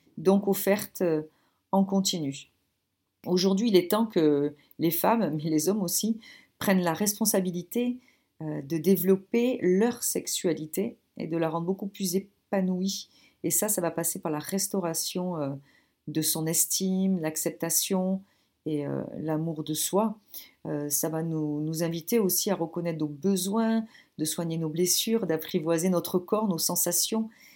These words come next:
euh, d'er-, d'ex-, d'explorer notre sensualité, euh, d'érotiser, euh, son corps, de développer aussi un imaginaire érotique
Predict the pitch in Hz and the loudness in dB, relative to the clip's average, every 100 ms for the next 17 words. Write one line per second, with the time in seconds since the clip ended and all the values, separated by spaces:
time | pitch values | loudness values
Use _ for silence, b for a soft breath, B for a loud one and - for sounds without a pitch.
0 | B B 156 147 147 143 147 143 190 185 | B B -8 -6 -6 -8 -10 -2 2 4
1 | 180 170 190 190 190 233 - - 233 262 | 2 2 2 2 0 0 0 2 2 4
2 | 240 190 - 190 - 180 175 - 233 240 | 2 0 0 0 0 0 -2 0 2 2
3 | 233 B B B B - 156 147 220 214 | 0 B B B B -10 -8 0 2 4
4 | 202 208 202 - 196 175 185 196 185 160 | 2 0 -2 -2 -2 -2 2 2 4 2
5 | 156 160 - 175 175 - 202 202 139 - | 0 2 0 0 -2 2 2 2 -2 -8
6 | b b - 156 170 170 180 214 196 - | b b -6 0 2 4 2 2 0 0
7 | 175 165 170 170 170 180 185 - _ - | -2 -2 -2 -2 -2 -2 -2 -6 _ 2
8 | 180 180 180 - 220 220 | 4 4 2 0 -4 -2